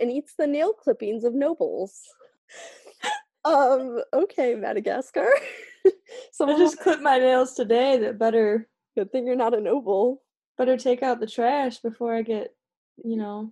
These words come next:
Speaker 1: Your nail clippings eaten and your blood sucked.
Speaker 2: Yeah.
Speaker 1: Drink, drink,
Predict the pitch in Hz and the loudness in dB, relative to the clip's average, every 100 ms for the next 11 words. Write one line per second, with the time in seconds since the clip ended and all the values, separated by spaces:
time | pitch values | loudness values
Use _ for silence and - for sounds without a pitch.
0 | _ - 185 202 - - 233 196 226 - | _ -6 -6 -6 -14 -12 -6 -4 -4 -4
1 | 208 185 214 202 - _ _ _ 208 202 | -6 -6 -8 -12 -20 _ _ _ -14 -10
2 | - 202 196 185 175 175 208 - 180 202 | -4 -2 -2 -4 -4 -6 -10 -8 -8 -4
3 | 196 247 - - - 226 - _ - _ | -4 -4 -6 -6 -4 -4 -8 _ -20 _
4 | - 226 220 254 247 277 294 190 208 - | -12 -6 -4 -2 -2 -4 -6 -12 -16 -16
5 | - 165 220 | -16 -14 -14